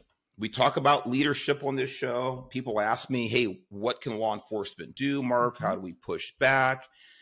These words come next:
Those are great questions. And I like to be able, at least, you know, in my opinion, to give answers.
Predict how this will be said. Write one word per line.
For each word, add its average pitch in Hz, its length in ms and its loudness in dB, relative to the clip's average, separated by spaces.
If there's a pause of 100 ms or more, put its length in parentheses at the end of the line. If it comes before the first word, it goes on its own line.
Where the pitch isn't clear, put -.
(340)
Those 156 240 0
are 123 60 -4
great 113 320 -2
questions. 110 800 -4 (140)
And 104 100 0
I 113 120 2
like 113 340 -2
to 95 100 -16
be 101 140 -6
able, 101 340 -6
at 92 80 -8
least, 110 240 -10 (260)
you 110 60 -10
know, 95 140 -6
in 110 100 -2
my 107 160 0
opinion, 135 540 -4
to 92 80 -16
give 110 240 -4
answers. 143 520 -4